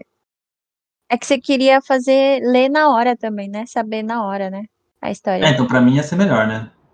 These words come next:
Speaker 1: Aham.
Speaker 2: Essa última história foi, eu não sabia, tá ligado? Aí achei
Speaker 1: Uhum.
Speaker 2: da hora
Speaker 1: Mais
Speaker 2: também.
Speaker 1: emocionante, né?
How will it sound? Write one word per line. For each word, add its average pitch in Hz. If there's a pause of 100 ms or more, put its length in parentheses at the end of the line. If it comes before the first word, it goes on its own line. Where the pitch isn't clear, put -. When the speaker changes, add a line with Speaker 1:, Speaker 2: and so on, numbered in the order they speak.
(120)
Speaker 1:
Aham. 214 (720)
Speaker 2:
Essa 117
última 127
história 131
foi, 139 (480)
eu 117
não 117
sabia, 151
tá 98
ligado? 107
Aí 98
achei 107
Speaker 1:
Uhum. 233
Speaker 2:
da 226
hora - (440)
Speaker 1:
Mais 214
Speaker 2:
também. 208
Speaker 1:
emocionante, 214
né? 208